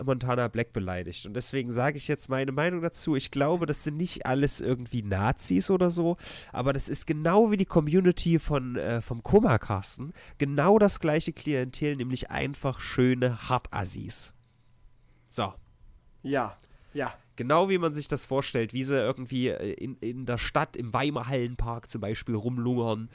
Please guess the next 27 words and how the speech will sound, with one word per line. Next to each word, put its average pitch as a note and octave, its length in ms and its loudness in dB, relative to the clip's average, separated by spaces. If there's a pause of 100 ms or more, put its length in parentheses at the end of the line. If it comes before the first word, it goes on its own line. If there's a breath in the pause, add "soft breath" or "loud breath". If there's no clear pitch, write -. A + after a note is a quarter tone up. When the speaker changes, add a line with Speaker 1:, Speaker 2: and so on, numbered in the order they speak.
(260 loud breath)
Speaker 1:
des G#2+ 220 0
Nachts, - 580 -2
ja? A2+ 240 -2 (420 soft breath)
Und A#2 140 -4
ihre A#2 220 0
Bierflaschen C3+ 600 2
an A2 140 -2
die A2 100 -4
Wände A#2+ 240 -2
klatschen - 480 -6
und G2 160 -8
so. G#2+ 260 -2 (320 loud breath)
Da, B2+ 160 2
die, - 260 0 (120)
die C3 140 0
haben F#3 220 2
schon G3 340 4
irgendwie F3+ 540 2
einen - 400 -10
latenten D3 760 0
Drang E3+ 460 -4 (380)
nach C3+ 240 -4
rechts, - 560 -2 (460)
würd C3+ 180 -2
ich C3+ 120 -4
schon C#3 200 -2
sagen. D3 420 -6